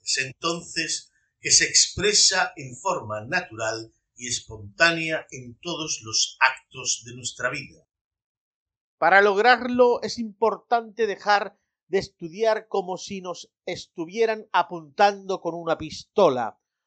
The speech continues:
o como si estuviéramos en una competencia de carreras. Se requiere primero que nada aprender a escuchar en recuerdo de sí,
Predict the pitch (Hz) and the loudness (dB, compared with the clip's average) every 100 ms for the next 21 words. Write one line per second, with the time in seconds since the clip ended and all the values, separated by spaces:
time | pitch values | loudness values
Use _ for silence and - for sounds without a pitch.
0 | _ - - 233 233 247 254 - 262 247 | _ -4 4 4 4 0 -6 -6 -12 -8
1 | 285 294 285 285 - - 233 220 214 - | -4 -2 -2 -4 -8 -12 -4 -4 -4 -16
2 | - 277 262 254 247 - _ _ _ - | -12 -10 -6 -4 -4 -8 _ _ _ -6
3 | 240 214 196 - 208 202 269 254 - _ | -4 -4 -8 -4 -4 -2 -6 -8 -20 _
4 | 240 247 240 131 _ _ _ 185 220 220 | 0 4 4 2 _ _ _ -6 -2 2
5 | 233 247 143 113 - - - - _ _ | 6 4 4 -6 -8 -12 -14 -20 _ _
6 | _ _ _ 196 196 196 214 233 233 233 | _ _ _ -2 0 0 -2 2 2 2
7 | 233 226 285 302 311 226 208 190 240 269 | -2 -4 -6 -8 -8 -2 -2 0 0 2
8 | 277 302 277 - 170 170 165 156 139 131 | 0 -4 -10 -2 -2 0 -4 -4 -6 -2
9 | 196 - 190 - 202 202 - 247 262 262 | -2 -2 -4 -4 -12 -10 4 6 6 0
10 | - 180 160 147 147 147 147 139 139 143 | -10 -12 -8 -10 -4 -2 -2 -2 -8 -8
11 | - 247 131 | -6 -8 -8